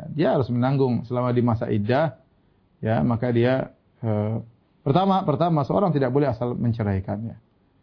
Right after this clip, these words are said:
Kita bahwasanya semua perbuatan kita akan diminta pertanggungjawaban oleh Allah. Bagaimana kalau kita dalam posisi sebagai istri, kemudian kita diceraikan tanpa hak, tanpa dalil, tanpa yang lainnya, ya,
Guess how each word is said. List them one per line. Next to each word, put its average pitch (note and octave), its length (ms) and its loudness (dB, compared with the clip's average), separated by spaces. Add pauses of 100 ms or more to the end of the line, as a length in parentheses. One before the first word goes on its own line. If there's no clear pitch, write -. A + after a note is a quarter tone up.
(240)
Kita C3 80 0
bahwasanya A2+ 720 2
semua B2 320 0
perbuatan A2+ 400 0
kita A#2 240 0
akan A#2 160 -2
diminta A2+ 320 2
pertanggungjawaban A2 560 0
oleh A2 160 2
Allah. A#2 400 0 (560)
Bagaimana B2+ 400 4
kalau B2+ 160 2
kita B2+ 160 2
dalam B2 160 4
posisi A#2 320 0
sebagai A2+ 320 4
istri, B2+ 320 2
kemudian A#2 320 2
kita A#2+ 160 2
diceraikan A2+ 480 2
tanpa G#2+ 320 0
hak, C3 180 0 (600)
tanpa A2+ 640 4
dalil, C3+ 400 6
tanpa A#2 320 2
yang A2 160 4
lainnya, B2+ 400 4
ya, A#2 160 0